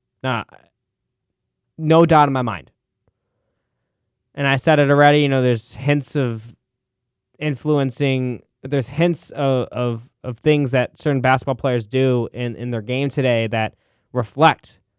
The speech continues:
what Kobe Bryant did. And that's, I feel like, how Kobe Bryant is going to live on his legacy, is through how other people, uh, how other pa-, players are gonna be playing.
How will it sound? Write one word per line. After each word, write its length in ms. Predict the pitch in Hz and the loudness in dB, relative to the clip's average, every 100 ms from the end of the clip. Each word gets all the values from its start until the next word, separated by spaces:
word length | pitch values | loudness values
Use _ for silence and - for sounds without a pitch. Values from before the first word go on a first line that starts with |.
| _ _ _ - | _ _ _ -6
what 160 | 135 | -4
Kobe 240 | - 123 123 | -2 -2 -2
Bryant 360 | 117 107 98 | -2 -4 -6
did. 300 | - 98 87 - | -8 -10 -10 -12
And 400 | 110 104 98 - _ _ _ | -10 -10 -12 -18 _ _ _
that's, 460 | 151 143 - - - - | 2 2 2 -8 -10 -6
I 80 | |
feel 280 | 127 151 143 | -2 2 2
like, 220 | 127 113 | 2 0
how 380 | - 135 131 120 | -2 2 4 4
Kobe 260 | - 151 143 | 0 0 2
Bryant 400 | 123 127 127 - | 2 0 0 -4
is 160 | 123 | -8
going 360 | 113 127 131 127 | -4 -2 -2 -4
to 360 | - 131 117 110 | -4 -2 -2 -2
live 240 | 120 135 | 0 2
on 180 | 127 120 | 2 -2
his 160 | 107 | -4
legacy, 640 | 117 131 131 113 120 101 90 _ _ _ _ _ _ | -2 0 0 -4 -4 -4 -8 _ _ _ _ _ _
is 260 | 131 120 - | -4 -4 -4
through 720 | 151 139 170 147 117 104 101 _ _ _ _ _ _ _ | -2 4 8 8 6 0 -6 _ _ _ _ _ _ _
how 200 | - 160 | 0 4
other 200 | 147 143 | 6 4
people, 280 | 123 131 127 | 2 -2 -4
uh, 140 | 123 120 | -8 0
how 180 | 156 | 2
other 220 | 156 151 139 | 4 4 0
pa-, 240 | - 151 - - | -2 -6 -6 -4
players 380 | 151 147 131 | 2 2 2
are 40 | 127 | -2
gonna 80 | 123 | -4
be 100 | 117 | -4
playing. 560 | - 139 117 92 80 | -2 0 0 -4 -10